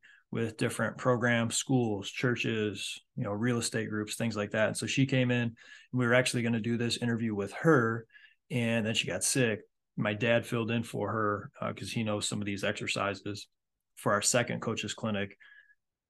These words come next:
And I was like, "I, I still wanted to share some of the awesome stuff," because as great as our speakers were, it all comes back to the kids.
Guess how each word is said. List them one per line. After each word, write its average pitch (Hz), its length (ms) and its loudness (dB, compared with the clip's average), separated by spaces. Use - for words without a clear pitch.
And 107 220 -2
I 98 40 2
was 101 120 -2
like, 92 200 -2
"I, 101 260 -2
I 113 80 -2
still 120 300 0
wanted 113 200 2
to 104 60 -2
share 110 280 0
some 104 200 -4
of 98 40 -4
the 95 80 -2
awesome 101 360 -2
stuff," 104 360 -2
because 104 400 -4
as 120 220 0
great 131 400 4
as 127 140 0
our 117 140 2
speakers 113 580 0
were, 110 540 2
it 135 140 -2
all 120 200 4
comes 123 280 0
back 110 420 0
to 131 100 -2
the 107 80 -2
kids. 101 420 -6